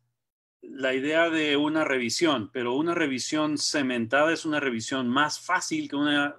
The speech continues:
revisión no cementada. Cualquiera que hace revisiones estará de acuerdo conmigo. Y el, el error de pensar que el paciente joven le va a ir mejor sin cemento. Entonces,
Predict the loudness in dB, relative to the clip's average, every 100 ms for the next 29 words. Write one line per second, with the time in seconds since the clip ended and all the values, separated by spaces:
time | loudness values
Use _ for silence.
0 | -6 -6 -4 -6 -4 -4 -4 -4 -2 0
1 | 0 0 -4 _ _ _ -6 -2 0 0
2 | -2 -2 -2 -2 0 0 0 -2 -4 0
3 | 2 2 -2 -6 -6 -6 -6 -6 -8 -16
4 | _ _ _ _ _ _ _ _ _ _
5 | _ _ 0 4 4 2 -6 _ _ _
6 | _ _ _ _ -18 -18 _ 0 0 0
7 | -4 0 0 2 4 4 4 2 -2 0
8 | -2 0 4 4 4 -2 -2 -4 -2 -2
9 | -2 -4 0 2 4 2 0 -6 _ _
10 | -2 0 0 -2 -6 -2 -2 -4 _ _
11 | -12 -4 -4 -4 -4 -4 -4 -8 -18 -20
12 | _ _ _ _ _ _ _ -6 -4 -2
13 | 0 -2 -4 -10